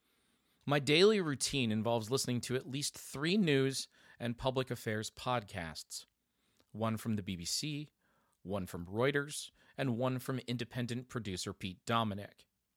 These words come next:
Those first pair, by all accounts, are two of the most objective news sources in the entire world. The third leans progressive,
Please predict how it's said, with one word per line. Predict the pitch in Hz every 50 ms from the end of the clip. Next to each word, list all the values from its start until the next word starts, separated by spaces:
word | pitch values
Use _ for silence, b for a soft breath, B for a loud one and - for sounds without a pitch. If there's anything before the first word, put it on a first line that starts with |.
| b b b b b b b b b b b
Those | - 123 120 -
first | - - 185 214 226 - - -
pair, | - 98 90 90 87
by | 95 104 101 - -
all | 123 143 156
accounts, | 151 - - 104 87 90 92 - - -
are | 120
two | - - - - - 175 160 -
of | - 117
the | 117 117
most | 113 110 107 - - -
objective | 110 104 101 110 127 131 - - 151 143 120 123
news | 127 120 117 -
sources | - - 90 82 - 95 90 98
in | 101 95 98
the | 104 104 104
entire | 107 110 - - - - 123 131 131 127 127 127
world. | 120 107 98 101 98 92 - - - - _ _ _ b b b b b b b b b b b b b b b
The | - 120
third | 113 - - - 208 233 233 156 143 131 117
leans | 113 120 139 143 143 143 - -
progressive, | - 135 117 120 107 - - - 101 82